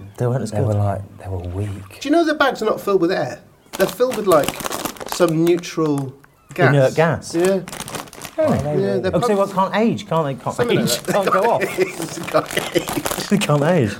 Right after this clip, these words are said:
Speaker 3: This is aged. <laughs>
Speaker 1: Oh, this is an old Dorito.
Speaker 3: Oh, look at them! They're terrible.
Speaker 2: I mean, in colour.
Speaker 1: I love the
Speaker 2: we were
Speaker 1: colour.
Speaker 2: talking about a pale crisp is like,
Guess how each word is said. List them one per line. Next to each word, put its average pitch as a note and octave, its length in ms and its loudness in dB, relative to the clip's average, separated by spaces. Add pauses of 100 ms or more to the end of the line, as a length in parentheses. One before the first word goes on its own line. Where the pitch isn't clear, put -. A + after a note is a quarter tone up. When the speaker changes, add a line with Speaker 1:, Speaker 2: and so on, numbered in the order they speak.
(140)
Speaker 3:
This F#3 260 -6
is A#2+ 100 -4
aged. - 540 -2
<laughs> - 60 -2
Speaker 1:
Oh, D3 140 2
this B2+ 160 0
is G2 140 0
an G2 80 0
old G#2+ 160 2
Dorito. G#2+ 340 0 (800)
Speaker 3:
Oh, D#3 180 2
look G3 340 0
at D#3 60 -10
them! A#2 160 -8
They're D3+ 120 -4
terrible. D#3+ 800 -4 (180)
Speaker 2:
I D3 40 0
mean, D3+ 340 4
in G#3 240 6
colour. A2 340 0 (1040)
Speaker 1:
I C3 180 -2
love C#3+ 240 0
the - 80 0
Speaker 2:
we D#3 40 2
were D#3+ 60 2
Speaker 1:
colour. G2+ 280 0
Speaker 2:
talking D3+ 80 2
about A#2 140 -2
a - 160 -20
pale B2+ 460 0
crisp - 480 -10
is F#2 160 -4
like, G2 340 0